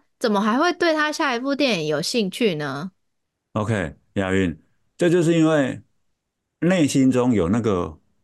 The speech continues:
Speaker 2: 文学的火花。
Speaker 1: <laughs> 你现在结果我就没有文学气质的恋爱啊。
Speaker 2: 哎，你，你，你否认吗？
Speaker 1: <laughs> 没有。
Speaker 2: 对嘛？
Speaker 1: 我不，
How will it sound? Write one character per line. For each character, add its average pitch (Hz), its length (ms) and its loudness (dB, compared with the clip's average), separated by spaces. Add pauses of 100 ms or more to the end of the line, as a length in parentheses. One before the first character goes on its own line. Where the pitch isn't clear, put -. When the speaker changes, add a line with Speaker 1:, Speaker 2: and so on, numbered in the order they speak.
(120)
Speaker 2:
文 120 280 2
学 82 240 -2
的 78 120 0
火 76 280 -6
花。 80 380 -4 (140)
Speaker 1:
<laughs> - 1300 -20
你 453 140 4
现 339 160 0
在 381 120 0
结 254 280 0
果 320 240 -2 (360)
我 294 140 2
就 - 80 2 (140)
没 330 120 2
有 311 200 4
文 269 160 4
学 254 420 0
气 277 300 2
质 208 180 0
的 220 120 2
恋 226 220 0
爱 220 260 0
啊。 226 200 -2 (560)
Speaker 2:
哎， 156 320 0
你， 139 280 2
你， 135 500 2
你 151 160 0
否 104 220 0
认 143 180 2
吗？ 117 300 -2 (240)
Speaker 1:
<laughs> 415 200 0
没 294 280 -2
有。 - 60 -2 (1000)
Speaker 2:
对 160 300 2
嘛？ 135 400 0
Speaker 1:
我 294 40 0
不， 370 60 -2